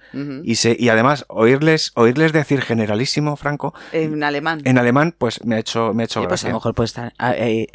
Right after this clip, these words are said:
Speaker 1: no hay nada, no hay nada mejor que una persona que no sea de aquí,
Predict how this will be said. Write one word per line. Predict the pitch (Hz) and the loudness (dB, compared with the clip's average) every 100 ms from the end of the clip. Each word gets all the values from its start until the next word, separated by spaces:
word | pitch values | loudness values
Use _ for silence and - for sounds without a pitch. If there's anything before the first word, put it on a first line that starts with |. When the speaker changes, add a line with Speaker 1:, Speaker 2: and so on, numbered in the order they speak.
| 131 | -2
Speaker 1:
no | 139 | 0
hay | 151 | 0
nada, | 156 160 - | 0 -2 -2
no | 156 | -2
hay | 170 | 2
nada | 170 | 2
mejor | 156 147 175 | 2 -2 -6
que | - 139 131 _ | -6 -12 -12 _
una | 151 156 147 | -2 0 0
persona | 139 - 156 147 | -2 -2 -4 0
que | 143 | 2
no | 139 143 | 2 2
sea | - 143 | 2 2
de | 139 | 2
aquí, | - 151 170 | -2 -8 -10